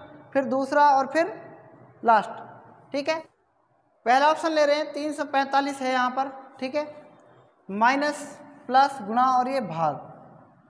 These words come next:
तीन सौ पैंतालीस माइनस का अर्थ क्या है यहाँ पर? भाग। तेईस प्लस का अर्थ क्या है? इकतीस। गुणा का अर्थ क्या है?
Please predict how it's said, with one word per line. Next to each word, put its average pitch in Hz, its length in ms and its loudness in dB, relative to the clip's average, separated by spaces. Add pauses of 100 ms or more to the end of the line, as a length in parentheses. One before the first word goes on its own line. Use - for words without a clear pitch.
(300)
तीन 294 220 -8
सौ 311 180 2 (100)
पैंतालीस 262 640 0 (500)
माइनस 294 440 -2
का 311 100 0
अर्थ 302 160 -2
क्या 302 120 4
है 294 100 4
यहाँ 294 160 0
पर? 311 180 -2 (2250)
भाग। 160 320 -2 (720)
तेईस 247 360 -6 (440)
प्लस 254 240 -4
का 277 100 -2
अर्थ 277 160 -6
क्या 269 120 0
है? 277 180 -2 (1200)
इकतीस। 226 600 -8
गुणा 220 280 -2
का 277 120 -4
अर्थ 247 140 -10
क्या 262 140 2
है? 277 200 -2